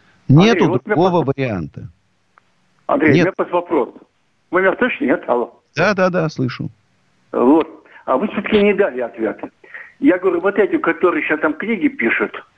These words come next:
Speaker 1: и хают Россию, они же были у власти. Что им мешало? Им надо было не набивать карманы, а думать
Speaker 2: Вот
Speaker 1: о России.
Speaker 2: смотрите, вот я
Speaker 1: Вот.
Speaker 2: щас смотрю, ну, вот когда у губернатора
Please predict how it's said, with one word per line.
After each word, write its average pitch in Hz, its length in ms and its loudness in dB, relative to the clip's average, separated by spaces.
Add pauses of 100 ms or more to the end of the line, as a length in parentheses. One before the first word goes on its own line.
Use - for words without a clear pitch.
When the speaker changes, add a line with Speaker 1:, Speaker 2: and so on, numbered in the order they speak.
(260)
Speaker 1:
и 311 100 4
хают 165 420 2
Россию, 175 680 0
они 160 220 2
же 160 120 2
были 170 240 2
у 143 80 -2
власти. 151 440 -2 (380)
Что 214 180 2
им 180 120 4
мешало? 165 300 2
Им 190 200 2
надо 185 220 2
было 180 180 2
не 180 140 2
набивать 175 420 2
карманы, 170 580 -2 (320)
а 131 140 0
думать 175 340 2 (240)
Speaker 2:
Вот 214 140 -10 (160)
Speaker 1:
о 135 120 0
России. 160 280 -4
Speaker 2:
смотрите, 175 480 0
вот 131 100 0
я 185 80 2
Speaker 1:
Вот. 180 60 2
Speaker 2:
щас 180 160 0
смотрю, 202 640 -2
ну, 139 100 0
вот 156 80 0
когда 185 300 2
у 151 180 0
губернатора 160 880 -2